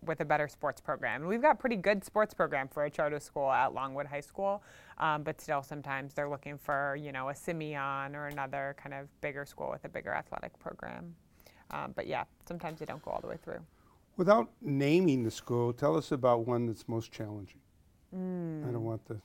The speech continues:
Speaker 2: kids to watch it and say, "Oh my goodness."
Speaker 1: Yeah, I mean, you know,
Speaker 2: Do you have one that stands out, or two, or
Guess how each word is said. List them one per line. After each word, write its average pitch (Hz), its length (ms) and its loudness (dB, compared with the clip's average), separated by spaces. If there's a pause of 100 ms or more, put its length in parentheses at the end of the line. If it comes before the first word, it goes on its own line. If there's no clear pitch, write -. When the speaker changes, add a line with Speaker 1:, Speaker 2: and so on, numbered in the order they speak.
(680)
Speaker 2:
kids 113 300 -6
to 113 60 -6
watch 104 320 -8
it - 60 -20
and 101 100 -16
say, - 200 -14
"Oh 104 120 -10
my 98 100 -12
goodness." 107 380 -12 (1200)
Speaker 1:
Yeah, 277 320 -8
I 247 80 0
mean, 254 280 0 (240)
you 285 100 0
know, 269 560 2
Speaker 2:
Do 127 80 -4
you 120 140 0
have 135 160 0
one 143 180 -2
that 127 140 -6
stands 131 340 -4
out, 139 200 2
or 123 200 -2
two, 131 320 -6
or 117 160 -4